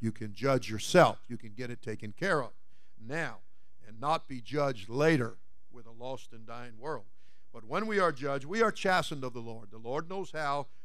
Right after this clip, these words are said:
to train us and to teach us, and if necessary, to spank us, and hopefully not to scourge us.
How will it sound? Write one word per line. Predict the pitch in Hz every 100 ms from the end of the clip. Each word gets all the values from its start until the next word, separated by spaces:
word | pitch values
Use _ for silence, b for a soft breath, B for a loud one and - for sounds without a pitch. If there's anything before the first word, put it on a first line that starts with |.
| - -
to | 135
train | - 180 170
us | 117 107 -
and | 131 123
to | 123
teach | 185 170 -
us, | 123 120
and | 127
if | 135 123
necessary, | 147 175 139 - 117 110 123 - -
to | 170
spank | - 214 196 143
us, | 117 - - - - - - - 104
and | 104
hopefully | 165 180 127 135
not | 131 139 -
to | 123
scourge | - 175 156 113
us. | 101 -